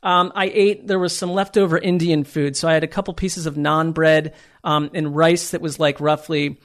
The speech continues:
uh, three days old, two days old. Um,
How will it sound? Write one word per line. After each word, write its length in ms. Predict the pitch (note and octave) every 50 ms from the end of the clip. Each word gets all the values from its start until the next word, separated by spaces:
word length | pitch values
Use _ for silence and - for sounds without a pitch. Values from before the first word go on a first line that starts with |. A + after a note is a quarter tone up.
| _ _ _ _ _ _ _ _ _ -
uh, 140 | D#3+ - -
three 260 | - - - D#3+ E3
days 240 | E3+ D#3+ E3 D#3+ D#3
old, 220 | E3 E3 E3 D#3+
two 140 | - - D#3+
days 180 | D3+ D3+ D3+ -
old. 240 | D#3+ D#3 D#3+ D#3 - _ _ _ _ -
Um, 200 | D#3+ D#3 F3